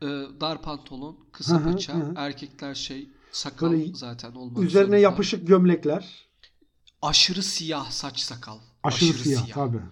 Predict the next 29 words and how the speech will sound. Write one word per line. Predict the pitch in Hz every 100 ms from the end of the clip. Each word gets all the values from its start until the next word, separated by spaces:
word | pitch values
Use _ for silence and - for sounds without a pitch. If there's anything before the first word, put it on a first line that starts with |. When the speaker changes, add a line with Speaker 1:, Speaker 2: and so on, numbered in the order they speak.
| _
Speaker 2:
Aşırı | 127 - 139
siyah. | 123 127
Speaker 1:
Aynen | 135 131 131 123
öyle. | 113 170
Speaker 2:
Yani | 214
Speaker 1:
Hayatla | 185 120 185
Speaker 2:
gün- | 226
Speaker 1:
alakalı | 156 160 165 156 165 160 170 123 -
Speaker 2:
<laughs> | - 120
Speaker 1:
en | 156 165
ufak | 156 180
Speaker 2:
O- | 220
Speaker 1:
gam | 156 147
keder | - 156 143
olmadan | 151 147 143 131 175 170
bir | 190
yer | 175 180 170
beyazlayamamış | 160 165 160 175 170 127 - -
yani. | 117 117 - -
Speaker 2:
Hayır, | - 170 196
bir |
de | 214 185
doğal | 185 208
hayatın | 190 196 190 185 233
olağan | 208 170 185 202
akışına | 190 160 175 185 208 - _ _ -
aykırı. | 147 127 127 120
Yani | 127 143 135
hani | 120 147